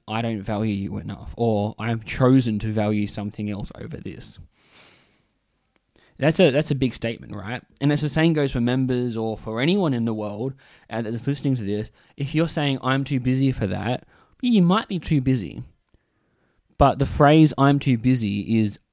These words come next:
actually saying, "I don't value this," or, "I don't value that." It's a,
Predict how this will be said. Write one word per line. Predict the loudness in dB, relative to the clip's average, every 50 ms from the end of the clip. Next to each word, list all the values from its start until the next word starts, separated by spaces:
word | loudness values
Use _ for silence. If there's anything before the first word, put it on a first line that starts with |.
| _ -2
actually | 0 0 0 0 -4 -2 -2 0
saying, | 0 0 0 2 2 2 0 -4 -6
"I | -6 -4 -4 -2
don't | -4 -4 -6 -6
value | -6 -4 -4 -2 -2 -4 -6 -8
this," | -8 -12 -12 -12 -14 -12 -12
or, | -12 -12 _ -4
"I | -2 0 0
don't | 0 -2 -2
value | -2 0 0 0 0 -2 -4 -6
that." | -8 -10 -12 -12 -12 -12 -10 -10 -10 -12 -16 -20 _ _ _ _ _ -20 _ _ _ _ _ _ _ _ _ _ _ _ _ _ 0
It's | 0 2 4
a, | 4 4 4 2